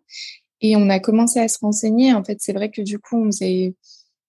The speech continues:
on faisait mal les choses parce qu'on était passé très vite à des quantités de biberons assez grandes parce qu'on avait suivi finalement ce que nous disait, euh,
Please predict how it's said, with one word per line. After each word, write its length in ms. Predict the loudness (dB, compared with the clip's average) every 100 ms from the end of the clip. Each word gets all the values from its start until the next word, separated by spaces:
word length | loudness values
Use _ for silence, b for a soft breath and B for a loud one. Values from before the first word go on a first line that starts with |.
| -6
on 80 | -2
faisait 180 | 0 2
mal 240 | 2 2
les 100 | 0
choses 260 | -2 -4 -6
parce 180 | -8 -10
qu'on 140 | -8
était 200 | -6 -6
passé 300 | -6 -8 -8
très 260 | -10 -6 -4
vite 260 | -4 -8
à 60 | -8
des 120 | -8
quantités 440 | -8 -8 -8 -6 -6
de 60 |
biberons 420 | -2 -4 -4 -4
assez 260 | -4 -4 -2
grandes 420 | -2 2 2 2
parce 160 | -2 -2
qu'on 180 | 0 0
avait 180 | 0
suivi 420 | -4 -2 0 2 2
finalement 480 | 2 0 2 0
ce 100 | 0
que 120 | 0 -2
nous 140 | -2
disait, 400 | -2 -4 -2 -2
euh, 360 | -4 -4 -6